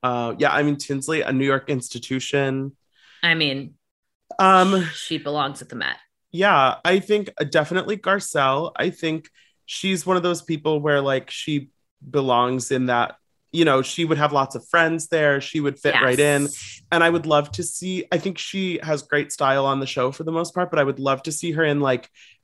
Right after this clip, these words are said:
Speaker 1: a legitimate, like, couture look, because
Speaker 2: Yeah.
Speaker 1: I think she would
Speaker 2: Mm-hmm.
Speaker 1: look fucking stunning.
Speaker 2: You know who I wouldn't wanna see in a couture?
Speaker 1: Go.
Speaker 2: <laughs> Sutton.
Speaker 1: Sutton.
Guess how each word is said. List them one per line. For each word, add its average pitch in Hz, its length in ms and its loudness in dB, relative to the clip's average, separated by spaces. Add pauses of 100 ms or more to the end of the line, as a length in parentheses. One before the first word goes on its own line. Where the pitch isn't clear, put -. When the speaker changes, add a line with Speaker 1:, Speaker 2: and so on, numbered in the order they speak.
(120)
Speaker 1:
a 156 80 6
legitimate, 131 600 4
like, 131 240 0 (140)
couture 120 600 0
look, 113 480 -4
because 139 280 2
Speaker 2:
Yeah. 131 60 4
Speaker 1:
I - 20 -6
think 131 200 -4
she - 200 -4
would 180 120 2
Speaker 2:
Mm-hmm. 180 80 2
Speaker 1:
look 120 220 -4 (380)
fucking 123 300 -6
stunning. 123 640 -4 (720)
Speaker 2:
You 214 100 2
know 208 120 8
who 214 120 6
I 220 80 8
wouldn't 165 340 2
wanna 196 200 0
see 208 140 -6
in 202 80 -2
a 214 60 -4
couture? - 480 -2 (440)
Speaker 1:
Go. 156 440 0 (960)
Speaker 2:
<laughs> - 560 -4
Sutton. - 320 2
Speaker 1:
Sutton. 170 500 4